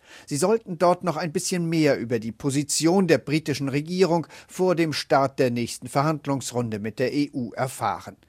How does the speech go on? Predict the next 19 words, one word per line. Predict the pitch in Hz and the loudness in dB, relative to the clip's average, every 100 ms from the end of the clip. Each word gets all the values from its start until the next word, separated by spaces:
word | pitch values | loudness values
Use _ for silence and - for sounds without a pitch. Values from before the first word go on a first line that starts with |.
| _ | _
Nicht | 123 - | -12 -6
von | 139 139 | -4 0
Johnson, | 156 175 208 208 208 - - | 2 2 2 -2 -2 -6 -6
sondern | - 139 135 120 | 0 2 2 -2
von | 113 131 120 | -4 -6 -2
seinem | 127 139 | -2 -2
Spitzenbeamten | 147 - 208 202 165 160 143 127 165 151 | -6 -8 -6 -4 4 4 4 -4 -10 -2
David | 147 139 165 | 0 0 -2
Frost, | - 175 175 - - - - - | -2 2 2 2 -8 -20 -16 -6
dem | 143 | -4
Verhandlungsführer | - 165 175 196 - 156 - - 143 123 131 - | -2 -2 0 -2 -2 -2 -4 -2 2 4 2 2
auf | 135 - | 0 -2
britischer | - 117 - 113 135 123 | -8 -8 -6 -4 -2 -2
Seite. | 107 85 - - - _ _ _ - | -4 -8 -10 -14 -16 _ _ _ -12
Ein | 226 - | -12 -6
üblicher | 180 151 147 143 147 | -4 -2 -2 0 0
Termin | 151 175 214 202 | 0 0 -2 0
für | 135 | -2
Parlamentsjournalisten. | 117 120 120 170 160 - 151 143 151 147 165 | 0 0 2 0 -2 -2 2 2 2 0 -8